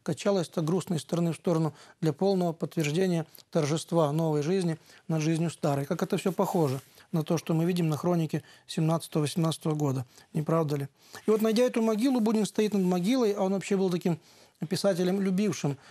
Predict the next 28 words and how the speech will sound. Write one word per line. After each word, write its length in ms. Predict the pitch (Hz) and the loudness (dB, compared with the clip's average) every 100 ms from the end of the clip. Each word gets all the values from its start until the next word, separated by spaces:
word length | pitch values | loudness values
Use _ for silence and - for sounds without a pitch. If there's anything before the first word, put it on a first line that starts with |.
| - - | -10 -2
могильные, 680 | 160 160 175 165 160 160 220 | 0 2 2 2 0 -2 -4
э, 360 | 180 156 151 170 | -2 0 0 0
размышления, 640 | 165 160 156 180 156 135 | 0 0 0 0 0 0
такие 280 | 127 135 156 | -4 -4 -2
размышления 380 | 143 160 175 160 | -2 -2 0 -2
на 60 | |
кладбище, 520 | 151 160 151 139 127 156 | 0 0 0 -2 -6 -6
размышления 500 | 147 151 190 175 151 - - _ | -4 -2 0 -2 -4 -10 -20 _
в 60 | - | -6
тени 220 | 185 165 | -2 0
деревьев, 480 | 156 165 190 185 156 - - | 2 2 2 0 -2 -8 -12
осеняющих 640 | - - 170 165 160 165 | -8 -2 0 0 0 -4
старые 340 | - 170 156 151 | -4 0 0 0
гробы. 320 | 160 151 135 _ _ _ _ _ _ _ | 0 0 -2 _ _ _ _ _ _ _
И 80 | - | -4
он 80 | 180 | -2
спрашивает, 400 | - 190 165 156 | 0 0 0 0
где 160 | 165 | 0
ж 60 | 214 | 0
теперь 400 | - 160 156 127 - - - | -2 0 0 -2 -10 -20 -6
эта 200 | 170 156 | -4 0
богиня 360 | 156 156 156 156 | 0 2 2 2
разума, 380 | 202 196 156 151 | 2 2 -2 -4
и 20 | |
что 200 | - 156 | -2 -4
с 80 | - | -2
ней 100 | 151 | -6
теперь, 360 | 156 190 196 | -4 -2 -2